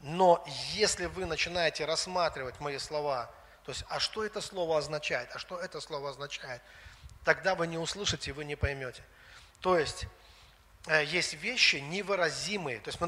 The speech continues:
на-, надо понимать, что есть вещи, которые невыразимы, то есть или необъяснимы словами. То есть их словами объяснить очень сложно или практически невозможно.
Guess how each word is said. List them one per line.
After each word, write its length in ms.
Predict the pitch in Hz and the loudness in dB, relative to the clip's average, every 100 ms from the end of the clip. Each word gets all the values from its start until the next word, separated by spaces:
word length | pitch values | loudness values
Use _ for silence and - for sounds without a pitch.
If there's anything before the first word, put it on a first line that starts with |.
| 175 | 2
на-, 180 | 175 165 | 0 4
надо 200 | 180 175 | 2 4
понимать, 320 | 170 175 143 | 2 4 2
что 160 | - | 0
есть 240 | 156 151 - | -4 -6 -6
вещи, 320 | 160 226 160 | -4 0 -2
которые 320 | - - 170 | -2 -4 -4
невыразимы, 920 | 147 175 175 165 147 131 165 190 202 202 - - | -4 -6 -4 -2 -2 -4 -6 -6 -6 -8 -16 -8
то 80 | 143 | -8
есть 140 | - | -4
или 140 | 180 | -2
необъяснимы 1300 | 170 180 - 175 - 151 160 - 151 170 170 175 196 247 - - - | 0 0 4 4 2 -2 0 0 0 -6 -6 -4 -4 -6 -12 -20 -10
словами. 760 | - 156 156 160 165 156 127 101 - - - - - | -6 -2 -2 0 2 2 0 -8 -16 -20 -20 -20 -8
То 80 | - | -2
есть 140 | 151 - | -2 -2
их 160 | 190 170 | -6 -4
словами 500 | - 151 180 220 165 | -2 0 0 0 -4
объяснить 540 | 147 135 139 175 175 - | -8 -8 -8 -8 -10 -10
очень 280 | 165 - 151 | -6 -6 -6
сложно 520 | - 156 135 117 104 - - - - | -6 -2 -2 -4 -10 -14 -20 -20 -12
или 120 | - 127 | -8 -2
практически 640 | 156 - 175 160 - 147 | -2 -2 -4 -4 -4 -6
невозможно. 680 | 139 135 135 143 123 113 | -4 -2 -2 -4 -4 -6